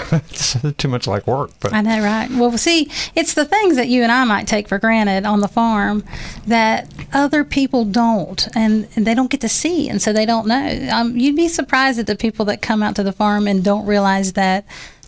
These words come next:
Speaker 2: pecans grow on a tree.
Speaker 1: Well,
Speaker 2: I
Speaker 1: I
Speaker 2: mean,
Speaker 1: mean, I
Speaker 2: that's
Speaker 1: have
Speaker 2: simple.
Speaker 1: folks, you know, we live, you know, a couple of miles from you, and I have,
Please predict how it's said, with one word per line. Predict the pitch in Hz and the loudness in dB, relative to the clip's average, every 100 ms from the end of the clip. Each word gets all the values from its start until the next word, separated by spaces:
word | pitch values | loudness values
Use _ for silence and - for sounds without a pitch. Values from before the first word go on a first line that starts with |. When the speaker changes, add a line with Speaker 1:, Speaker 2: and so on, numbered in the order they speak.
| _ | _
Speaker 2:
pecans | - 240 208 180 175 | -2 0 0 0 0
grow | 180 180 | 2 2
on | 180 | 2
a | 180 | 0
tree. | 185 190 - - - - - - - 113 | -2 -6 -12 -16 -18 -16 -18 -20 -8 -2
Speaker 1:
Well, | 165 | 2
Speaker 2:
I | 233 | 2
Speaker 1:
I | |
Speaker 2:
mean, | 220 185 | 2 2
Speaker 1:
mean, | |
I | 208 175 | 2 2
Speaker 2:
that's | |
Speaker 1:
have | 165 147 | 2 2
Speaker 2:
simple. | 233 143 131 | 2 0 0
Speaker 1:
folks, | - | -2
you | 110 | 0
know, | |
we | 117 123 | 0 0
live, | 123 110 - | 0 -2 -6
you | - 131 | -2 0
know, | |
a | 110 | 0
couple | 156 - 123 | -2 0 0
of | |
miles | 123 127 123 | 2 2 0
from | - | -2
you, | 110 110 | -2 0
and | 110 | 0
I | 120 | 0
have, | 123 113 | 0 -2